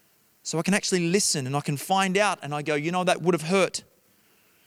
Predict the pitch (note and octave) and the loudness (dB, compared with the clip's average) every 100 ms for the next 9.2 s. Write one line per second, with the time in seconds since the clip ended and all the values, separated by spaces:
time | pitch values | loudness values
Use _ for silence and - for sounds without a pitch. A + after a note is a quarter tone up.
0 | _ _ _ _ _ _ _ _ _ - | _ _ _ _ _ _ _ _ _ -14
1 | D#3+ F#3 C4+ E4 B3 F#3+ C3 G#2+ G#3 G#3+ | -2 0 2 2 2 4 4 4 2 -2
2 | - - F3+ G3+ - - D3+ - C3+ D#3 | -8 -4 -2 0 2 4 2 0 -2 -4
3 | G#3 E3 - D#3+ - - F#3+ F#3+ D3+ D#3+ | -2 -4 -2 -4 -2 -6 -4 -4 -2 -2
4 | D3 E3+ G#3 B3+ G3 E3 E3 - A2+ G2+ | 0 0 0 2 2 4 2 0 -4 -6
5 | _ _ _ _ _ _ _ _ _ - | _ _ _ _ _ _ _ _ _ -4
6 | D#4+ E4+ A3 G2 C3+ D3+ D3+ F3+ D3 A2 | -2 -2 -8 -8 -8 -6 -4 -2 -4 -2
7 | C3 - C#3 B2+ A#2 D3+ G3 D4+ G#3+ D3 | -4 -4 -2 0 2 0 -2 -6 -4 -4
8 | E3 F3 G3+ F3+ G3+ C#3+ - C3 C3+ F#3+ | -4 -4 -4 -4 -4 -6 -10 -6 -2 -2
9 | G#3+ | -2